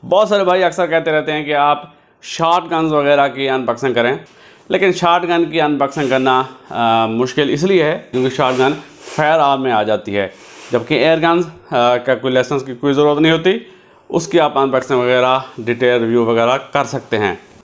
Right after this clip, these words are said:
तो ये मंगवाया है अपने लिए। आ, इसका lessons पहले, बिल्कुल, आ, shotgun जब आप लेते हैं तो सबसे पहले आपको license बनवाना पड़ेगा,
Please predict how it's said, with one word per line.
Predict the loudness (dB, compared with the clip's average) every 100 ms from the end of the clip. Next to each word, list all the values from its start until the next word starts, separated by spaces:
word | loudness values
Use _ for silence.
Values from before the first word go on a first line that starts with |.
| -2
तो | 0
ये | 4 2 2
मंगवाया | 2 2 4 4
है | 4 2 0 -6
अपने | -2 2 2
लिए। | 2 0 0 -6 _ _ _ _ -20 -20 _
आ, | 0 2 2
इसका | 0 -2 0 2 0 -6
lessons | -4 -2 -2 -4 -6 -2
पहले, | 0 2 0 -4 -10
बिल्कुल, | -2 0 2 0 -2 -2
आ, | -2
shotgun | 0 -2 0 0
जब | 2 0
आप | 0
लेते | -2 0 0
हैं | 0 -2 -8 -20 -8
तो | -6
सबसे | -6 -2 -2 0 0
पहले | 2 2
आपको | 2 0 0 0 0
license | 0 0 -2 -4 -4 -6
बनवाना | -4 0 2 2 2 0 0 -2
पड़ेगा, | 0 2 2 0 -2 0 0 -2 -8